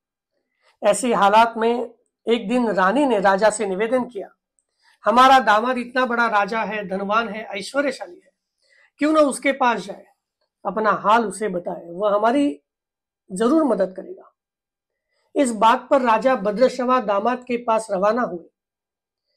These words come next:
राज्य में पहुंचकर एक तालाब के किनारे थोड़ी देर विश्राम लेने के लिए ठहरे। तालाब से पानी लेने जाते आते दासियों ने उन्हें देखा। उन्होंने विनम्रता से उनकी पूछताछ की।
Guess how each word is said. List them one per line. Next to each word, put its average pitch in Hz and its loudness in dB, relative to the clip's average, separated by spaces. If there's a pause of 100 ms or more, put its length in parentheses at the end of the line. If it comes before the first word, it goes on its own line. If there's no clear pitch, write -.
(220)
राज्य 233 2
में 269 4
पहुंचकर 233 0
एक 247 -4
तालाब 220 0
के 240 -2
किनारे 226 -2
थोड़ी 214 -4
देर 220 2
विश्राम 233 -4
लेने 196 -4
के 190 -10
लिए 185 -4
ठहरे। - -16 (1040)
तालाब 247 2
से 269 -2
पानी 285 -2 (100)
लेने 240 0
जाते 220 0
आते 226 -2
दासियों 196 -6
ने 233 -2
उन्हें 202 -6
देखा। - -20 (920)
उन्होंने 226 2
विनम्रता 220 -2
से 240 -2
उनकी 214 -6
पूछताछ 214 -10
की। - -20